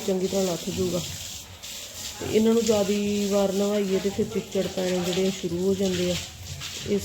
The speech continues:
ਕਰਕੇ ਜਿਹੜਾ ਇਹ ਆ ਕਿ ਨਹੀਂ ਜ਼ਿਆਦਾ ਵਾਰ ਤਾਂ ਨਵਾਇਆ ਜਾਂਦਾ। ਤੇ ਇਸ ਕਰਕੇ ਇਹਨਾਂ ਦੇ ਫਿਰ ਕਾਫੀ ਲੱਗਾ ਸੀ ਗੋਹਾ, ਤੇ ਇਸ ਕਰਕੇ ਮੈਂ ਕਿ ਥੋੜ੍ਹਾ ਗਿੱਲਾ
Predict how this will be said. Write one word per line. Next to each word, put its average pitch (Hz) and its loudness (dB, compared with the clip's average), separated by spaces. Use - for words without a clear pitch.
ਕਰਕੇ 190 0
ਜਿਹੜਾ 185 0
ਇਹ 190 2
ਆ 185 -2
ਕਿ 196 -2
ਨਹੀਂ 185 0
ਜ਼ਿਆਦਾ 185 0
ਵਾਰ 175 -2
ਤਾਂ 185 -2
ਨਵਾਇਆ 180 2
ਜਾਂਦਾ। 170 -2
ਤੇ 185 0
ਇਸ 190 0
ਕਰਕੇ 185 -2
ਇਹਨਾਂ 180 0
ਦੇ 190 -2
ਫਿਰ 185 0
ਕਾਫੀ 196 -2
ਲੱਗਾ 185 -2
ਸੀ 196 2
ਗੋਹਾ, 180 0
ਤੇ - -4
ਇਸ 190 0
ਕਰਕੇ 185 0
ਮੈਂ 180 2
ਕਿ 185 -2
ਥੋੜ੍ਹਾ 185 2
ਗਿੱਲਾ 170 -2